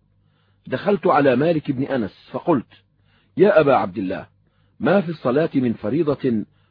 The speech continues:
وما فيها من سنة؟ أو قال: نافلة. فقال مالك:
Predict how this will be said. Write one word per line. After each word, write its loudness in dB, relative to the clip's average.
وما 4
فيها -4
من -2
سنة؟ 2
أو 4
قال: 2
نافلة. -2
فقال 2
مالك: -4